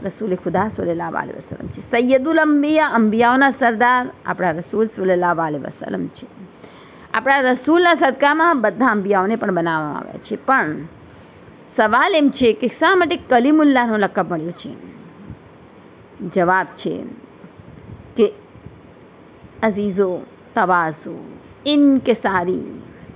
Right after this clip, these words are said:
એકવાર આ મારા શબ્દોમાં મફહુમન હું જલ્દી જલ્દી પેશ કરી દઉં એ વાક્યો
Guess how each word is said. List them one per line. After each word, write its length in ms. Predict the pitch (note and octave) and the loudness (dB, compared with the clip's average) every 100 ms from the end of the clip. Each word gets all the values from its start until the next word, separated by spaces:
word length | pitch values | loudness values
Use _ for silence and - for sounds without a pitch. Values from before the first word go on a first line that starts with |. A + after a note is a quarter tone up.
| - - - - - - - - - - | -20 -20 -20 -20 -20 -20 -20 -20 -12 -2
એકવાર 760 | F#3+ - F#3 F3 E3 - - - | -2 0 -2 0 -4 -10 -10 -2
આ 200 | F3 E3+ | 0 2
મારા 400 | F3+ F#3+ G#3 G3+ G#3 | 0 0 0 -2 -2
શબ્દોમાં 640 | F3 G3 D#4 D4+ A3 F#3+ | -2 2 2 4 2 2
મફહુમન 560 | G3 G3+ B3 A#3 D#4 E4 | 0 -2 0 4 4 4
હું 120 | C#4 | 4
જલ્દી 280 | A#3+ A3 A#3+ | 4 2 2
જલ્દી 220 | G#3+ G#3 | 2 0
પેશ 280 | G3+ G3 - | 0 0 0
કરી 220 | G#3 D4 | 0 4
દઉં 160 | D4+ | 4
એ 40 | A#3 | 4
વાક્યો 500 | F#3+ F3 - F#3+ | 2 -2 -4 -4